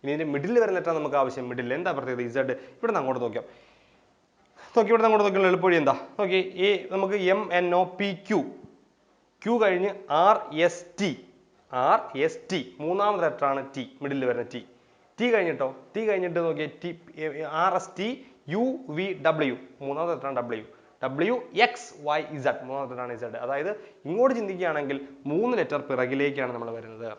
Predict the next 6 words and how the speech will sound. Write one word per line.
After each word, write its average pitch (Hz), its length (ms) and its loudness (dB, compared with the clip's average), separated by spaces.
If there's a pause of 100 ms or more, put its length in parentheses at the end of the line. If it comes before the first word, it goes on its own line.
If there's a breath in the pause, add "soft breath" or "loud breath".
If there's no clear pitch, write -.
(160)
മൂന്ന് 127 360 -6
ലെറ്റർ 120 280 -2 (240)
പിറകിലേക്ക്. 117 640 -8
അപ്പൊ - 360 -12
നമുക്ക് 151 200 -4
ക്യൂവിന് 247 580 0